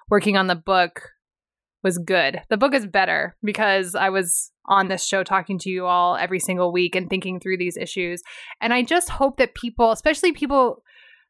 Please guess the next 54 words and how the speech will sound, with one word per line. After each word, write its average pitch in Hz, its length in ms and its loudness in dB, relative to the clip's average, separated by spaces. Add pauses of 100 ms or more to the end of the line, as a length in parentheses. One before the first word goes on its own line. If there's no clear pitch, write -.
(120)
that 233 100 2
are 233 60 2
listening 233 280 2
to - 80 -8
this 190 260 0
podcast, 214 520 0
listening 214 260 0
to - 80 -8
Burn 196 160 0
It 190 40 4
All 190 60 4
Down, 190 220 2
I 208 60 0
hope 247 300 0
when 220 280 2 (460)
you 208 240 0
all 196 180 4
read 196 240 -2
it 185 300 2
that 180 120 2
you 202 140 0
just 202 220 2
feel 208 160 2
seen, 202 560 2 (360)
that, 190 140 0
like, 190 240 0
you're 202 100 0
like, 196 220 2
"Oh, 240 340 2 (380)
yes, 226 380 0
there 214 160 2
are - 40 2
other 226 220 2
people 226 400 0
who 202 160 -4
love 208 160 2
sports 202 300 -2
like 196 120 0
I 180 140 2
do," 180 320 2 (380)
and 180 420 -2 (300)
you 214 140 0
can 262 120 4
still 285 200 0
be 320 100 2
critical 220 420 0
of 294 100 2
it 330 220 2 (260)
and, 208 360 2
and 208 200 -2
love 196 200 2
it. - 120 0
Like, 185 140 0
that 196 200 0